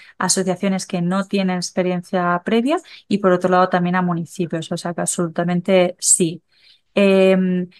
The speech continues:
los participantes requeridos por evento y paquete de trabajo, vale. Em, es, si son contados por país o en conjunto, pues esto depende de la actividad.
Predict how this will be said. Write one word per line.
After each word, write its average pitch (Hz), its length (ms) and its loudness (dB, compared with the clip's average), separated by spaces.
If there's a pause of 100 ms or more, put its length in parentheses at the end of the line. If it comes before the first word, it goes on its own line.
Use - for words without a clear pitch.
los 196 140 2
participantes 214 720 0
requeridos 240 460 -2
por - 200 0
evento 220 320 0
y 233 40 -2
paquete 180 380 -4
de 175 100 0
trabajo, - 640 -4
vale. - 280 -4 (720)
Em, 190 680 4 (160)
es, 233 320 0 (120)
si - 200 0
son 233 180 4
contados 247 320 4
por 214 220 -2
país 240 400 0
o - 80 -4
en 196 80 0
conjunto, 240 760 0
pues 190 140 0
esto 202 220 -2
depende 226 340 0
de 226 60 0
la 185 80 0
actividad. 175 500 -6